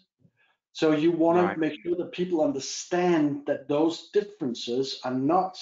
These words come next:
Speaker 1: an expression of lack of competence, which we would very often say it is,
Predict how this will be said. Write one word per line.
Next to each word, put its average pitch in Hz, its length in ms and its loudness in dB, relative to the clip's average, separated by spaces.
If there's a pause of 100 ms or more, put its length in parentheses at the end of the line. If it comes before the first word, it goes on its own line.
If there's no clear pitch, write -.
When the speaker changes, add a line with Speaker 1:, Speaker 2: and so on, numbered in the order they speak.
(140)
Speaker 1:
an 139 80 -6
expression 147 520 -4
of 117 120 -2
lack 135 340 0
of - 140 -6
competence, - 880 -6
which 131 200 -4
we 123 120 -2
would 117 220 -4 (300)
very 131 220 2
often 127 260 0
say 131 220 0
it 127 80 2
is, - 360 -2